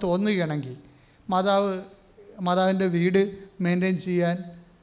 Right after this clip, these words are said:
എനിക്കൊരു അനുഗ്രഹം തന്നിട്ടുണ്ടെന്ന്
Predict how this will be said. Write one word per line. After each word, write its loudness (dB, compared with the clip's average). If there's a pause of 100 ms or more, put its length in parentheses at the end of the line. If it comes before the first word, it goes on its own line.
(1600)
എനിക്കൊരു 0
അനുഗ്രഹം 0
തന്നിട്ടുണ്ടെന്ന് -2